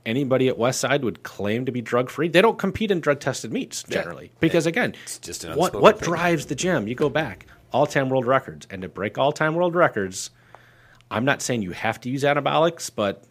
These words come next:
Speaker 1: it's probably part of the equation, at least, quote, for recovery.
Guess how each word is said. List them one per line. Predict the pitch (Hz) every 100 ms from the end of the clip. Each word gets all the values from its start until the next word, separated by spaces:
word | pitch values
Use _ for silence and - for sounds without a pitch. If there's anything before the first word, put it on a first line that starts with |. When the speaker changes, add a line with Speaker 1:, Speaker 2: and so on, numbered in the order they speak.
| _ - -
Speaker 1:
it's | - 220 226 226 226 226 - - - - - _ _ -
probably | - - 185 180 175 170 156 120 107
part | - 107
of | 90
the |
equation, | 90 101 85 85 80 -
at | 147
least, | 143 151 - - - - - -
quote, | - 127 -
for | - 110
recovery. | 92 104 82 73 67